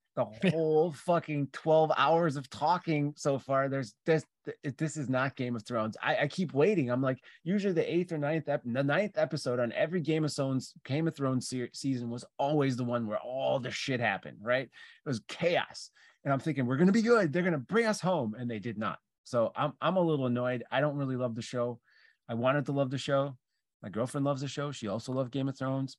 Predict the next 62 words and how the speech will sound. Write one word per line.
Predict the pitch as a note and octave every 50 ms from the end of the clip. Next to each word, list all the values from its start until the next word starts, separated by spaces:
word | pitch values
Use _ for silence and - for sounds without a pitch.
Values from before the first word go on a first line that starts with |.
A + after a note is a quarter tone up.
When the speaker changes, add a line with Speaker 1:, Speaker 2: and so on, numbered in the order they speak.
| _ -
Speaker 1:
I | - A2
don't | B2 C3
know | C3 B2
why. | B2 C3+ C3 C3+ C3 C3 - _ _ -
Like, | A#2+ G#2 A2 - - _ _ - _ _ _ _ _ _ _ _ _ _ _ _ - -
no | C3 C3
tits | B2+ - C3 A2+ -
and | A#2 A#2+ A#2
ass, | A#2 G#2+ G2+ - - -
and, | - C#3 C3 C3 -
and | D3+ C3 C#3
no, | D3 D3+ - -
no | C#3 D3+ E3+
fighting, | - - F3+ A3+ A#3 G3+ C#3+ G#2+ G#2
no, | A2 D3+ E3+ -
no, | F3+ G3 G#3 F3 - _ - B2+ A#2 -
where's | D3+ F#3+ G#3+ G#3 F3+
all | E3 D#3+ G3+
the | F3 E3
killing | - - F#3 G#3 G#3+ F#3+ D3+ A2+ G2 -
and | - C3 C3
all | A#2+ A2 A2+
that | G#2+ G2+ G2+ -
stuff? | - - - - - _ _ _ _ _ _ _ _ -
Speaker 2:
No, | E3 G3 A3+ A3 F3 C3+
Speaker 1:
That's | B2 G#2+
Speaker 2:
it's | -
just | D3 D3+ C3+ - -
like, | E3 C#3+ C3 - - - - -
it | C#3+ C#3
would | C#3+ D3 C#3
just | B2 D3+ C#3+ - - -
keep | - D#3 D3 C#3+ B2+ A2 _ _ _
blue | A#2 A#2+ C3 D#3 F#3+ F#3
balling | D3+ D3+ C#3+ C3+ B2+ B2+ B2 B2
us | A#2+ A2+ A2+ -
every | B2+ A2+ A2+ A#2+
episode. | B2 D3 D#3 D#3+ A#2 - - G#2 F2+ F#2 F#2
It's | F#2 F2+ -
like, | G#2+ G2+ F#2 - -
Speaker 1:
Yeah. | F2+ E2+ D#2+ - - _
Speaker 2:
"We're | - A2+ A#2
gonna | C3+ C#3
get | C#3 C#3 D3 B2
there, | - D3 C#3 C3 C3 C3
we're | B2+ B2
gonna | C3+ C3 C3
get | A#2 C3+ A2+
there, | - C#3+ C3 B2+ A#2+
we're | G#2+ A#2+ A#2+
gonna | A#2 A#2+
get | B2+ B2+ A#2 G#2
there." | D#3 C3+ B2+ A#2+ - - - - - -
And | - E3+ D#3+ E3 E3 F3
even | F#3 G3 F#3+ E3 F3+ F3 D3+
to | - E3+ D3
the | C#3+ A#2+
point | - - E3+ D#3 D3+ C#3 B2
where | B2 B2+
I | C3
was | B2 A2+
just | A#2 B2+ A#2+ - -